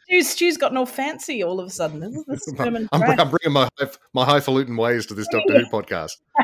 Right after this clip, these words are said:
Speaker 1: Highfalutin, uh, literary, uh, wordsmithing to my, uh, you know, I'm Australian.
Speaker 2: <laughs>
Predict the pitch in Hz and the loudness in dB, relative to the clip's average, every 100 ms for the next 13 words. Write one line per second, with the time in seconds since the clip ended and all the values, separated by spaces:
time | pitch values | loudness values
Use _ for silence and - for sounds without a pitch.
0 | - - - 233 - - 254 254 247 226 | -2 -4 2 4 2 0 4 4 2 -2
1 | 214 208 214 226 - 214 196 185 _ - | 2 2 2 0 -2 -2 -2 -4 _ -20
2 | _ 190 185 180 190 226 240 240 220 185 | _ -2 0 0 2 2 2 0 -4 -2
3 | 170 165 151 _ - 202 190 185 185 185 | -4 -6 -10 _ -10 -6 -4 -2 -2 0
4 | 180 180 196 349 349 381 370 359 320 339 | 0 0 -2 -4 -6 -4 -2 0 2 4
5 | 247 311 269 339 330 208 320 339 - 285 | 2 2 0 0 0 -2 -2 -4 -2 0
6 | 415 453 392 359 - - 208 - 196 - | 2 0 -2 -2 -2 -2 -6 -6 -6 -6
7 | - - | -6 -6